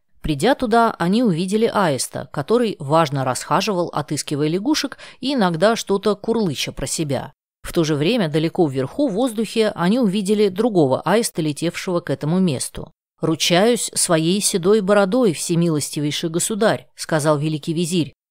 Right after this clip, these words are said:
«если эти двое длинноногих не поведут между собою прекрасного разговора.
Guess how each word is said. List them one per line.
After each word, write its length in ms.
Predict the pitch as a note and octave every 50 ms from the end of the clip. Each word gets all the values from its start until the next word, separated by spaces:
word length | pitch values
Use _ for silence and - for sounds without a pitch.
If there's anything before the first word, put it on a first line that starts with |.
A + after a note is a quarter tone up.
| _ _
«если 380 | - D#3+ F3 E3+ - - F3 E3
эти 160 | D#3+ - F#3
двое 340 | E3 D#3 D#3 F3 F3 D#3+ C#3+
длинноногих 760 | C3+ D#3 D3+ D3+ D3+ C#3+ C#3+ D#3 G#3 B3 G3 E3+ C#3 - -
не 180 | D#3+ D#3+ E3 C#3+
поведут 460 | - D#3+ C#3 C#3+ C#3+ C3+ E3+ A3 -
между 300 | G3 F#3+ F#3 E3+ - F#3+
собою 460 | - - G3 F3+ E3+ F3+ F#3+ F3+ F3
прекрасного 720 | E3 - - D3+ D3 - - C#3+ C3 B2+ - - D#3+ C#3+ C#3+
разговора. 600 | D#3 D3 D3 F3 F#3 G3 A#3+ A#3+ G3 C3 A#2 -